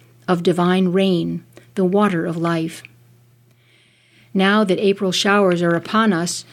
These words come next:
we can experience the nourishing qualities of rain. We can feel the rain on our faces, inhale the freshness that rain brings, and reflect on how rain connects us to all other living beings and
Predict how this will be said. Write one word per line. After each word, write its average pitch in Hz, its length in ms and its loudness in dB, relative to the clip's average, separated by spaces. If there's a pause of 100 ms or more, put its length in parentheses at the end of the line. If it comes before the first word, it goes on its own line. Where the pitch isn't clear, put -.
(160)
we 220 340 2
can 170 180 -4
experience 170 720 0
the 185 100 -4
nourishing 170 480 0
qualities 180 560 -2
of 175 160 -4
rain. 170 460 -2 (640)
We 180 140 2
can 185 160 0
feel 196 280 -2
the 190 140 -2
rain 214 380 0
on 208 120 -2
our 214 140 0
faces, 214 580 -6 (480)
inhale 247 440 2
the 254 100 0
freshness 214 640 -2
that 185 200 -4
rain 185 360 0
brings, 170 600 0 (280)
and 185 160 2
reflect 214 480 -2
on 170 200 0 (200)
how 226 260 -2
rain 226 380 0
connects 214 420 -2
us 156 220 -4
to 170 160 -4
all 180 260 -2
other 190 220 0
living 185 380 0
beings 180 500 -2
and 175 180 -2